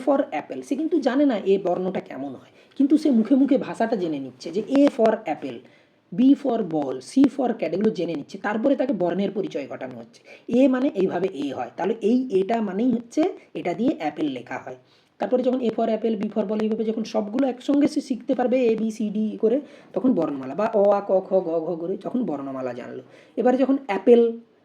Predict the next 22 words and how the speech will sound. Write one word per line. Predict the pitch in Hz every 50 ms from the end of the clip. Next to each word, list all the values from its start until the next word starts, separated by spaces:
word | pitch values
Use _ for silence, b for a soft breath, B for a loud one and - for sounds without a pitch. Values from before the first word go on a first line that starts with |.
| _ -
বা | 190 202 208 208
অয় | 214 202 214 226 247 254 -
অজগর | - 180 170 196 233 240 220 247 247 254
আসছে | 240 - 175 170 - - - - 226
তেড়ে, | - 170 151 127 - -
অজগর, | 165 165 165 180 190 190 175 143 120 113 - b b b b _ -
তখন | - - 226 240 330 381 - -
ধীরে | - - - -
ধীরে | - - 214 -
তারপরে | - 131 - - - 143 170 170
শিখবে | - 156 143 151 - 294 381 - - -
শব্দ। | - - - 123 123 123 - - b b b b
তাহলে | - - 220 277
প্রথমে | 302 - 208 190 190 254 254 254
ভাষা | - - - 139 - - 202
শিখছে, | 202 - 226 214 - - - 285 - - _ _ _ _ _ _ _ _ -
তারপর | 139 147 - - 151 135
বর্ণ, | 127 139 135 139 151 185 226
তারপর | - - 147 143 - 175 170
বর্ণমালা, | 151 151 156 170 180 208 226 269 349 381
তারপর | 381 - - - - 147
শব্দ। | - - - 123 127 -